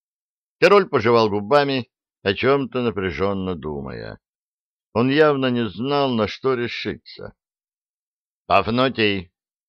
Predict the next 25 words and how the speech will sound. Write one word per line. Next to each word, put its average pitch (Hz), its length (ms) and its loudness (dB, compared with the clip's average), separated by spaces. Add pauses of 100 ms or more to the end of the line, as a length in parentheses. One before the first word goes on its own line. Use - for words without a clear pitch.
(160)
твои 120 340 4
соображения 113 840 2
по 95 120 -2
поводу 117 380 0
похищения", 92 1000 -4 (540)
потребовал 80 640 -6
он. 101 300 -2 (960)
"Это 104 560 2
действительно 120 1040 0 (160)
обычный 95 580 -2
разбойничный 98 920 -2
налёт, 107 560 2
или 104 320 -2
за 101 120 0
этим 110 260 -2
стоит 135 380 0
что-то - 340 -6
ещё?" - 540 -2 (1500)
Глава 147 320 4
тайной 143 380 2
канцелярии 131 680 0
понял, 131 420 -2
что 104 180 -4
гроза 92 640 0
миновала. 73 680 -6